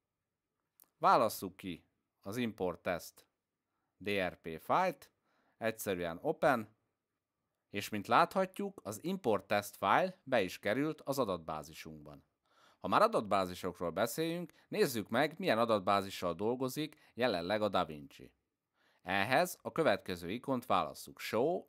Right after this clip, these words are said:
and Hide Databases. Láthatjuk, hogy jelen esetünkben két adatbázis van. Az egyik a Local Database,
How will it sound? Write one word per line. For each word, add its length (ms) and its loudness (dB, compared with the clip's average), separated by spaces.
and 240 -12
Hide 440 2
Databases. 800 -6
Láthatjuk, 800 2
hogy 200 -8
jelen 260 4
esetünkben 800 -2
két 380 -2
adatbázis 800 0
van. 320 -8
Az 100 -6
egyik 380 0
a 60 -4
Local 380 4
Database, 680 0